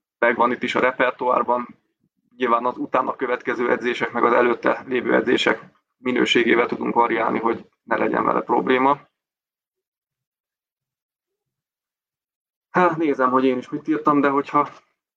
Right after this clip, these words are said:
nincsen kérdés, akkor szerintem úgy nagyjából átbeszéltük, hogy, ö, tehát, ö, most röviden, amit a Levi elmondott, a, a mentális rész, akkor a felkészülés, az, hogy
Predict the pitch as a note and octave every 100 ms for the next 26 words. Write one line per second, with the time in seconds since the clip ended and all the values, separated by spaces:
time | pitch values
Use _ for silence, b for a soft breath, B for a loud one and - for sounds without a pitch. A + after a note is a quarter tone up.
0 | _ _ _ _ _ C#3+ A#2+ A#2+ A#2+ -
1 | B2 B2+ B2+ B2+ - C3+ - - _ _
2 | _ _ _ _ B2 B2 A#2+ B2+ B2+ A#2+
3 | A#2 A#2+ A#2 B2 - A2+ A#2 A#2 - C#3
4 | C3 D3 C#3+ - C#3 C#3 C#3 C#3 b b
5 | b b D3 E3+ C#3+ B2 - - - -
6 | D#3+ F3 E3+ D#3+ D#3+ - _ C#3 C#3+ D3
7 | C#3 - C3+ C3+ A2 C#3+ C#3+ C#3 C#3 C3+
8 | C3+ B2+ B2+ B2 - - A#2 B2+ C3+ C3+
9 | B2 B2 - _ - C3 B2 - _ _
10 | - A#2+ - A#2+ A#2+ A2+ - B2+ B2+ B2+
11 | - B2 A#2+ A#2+ - - A2 - A#2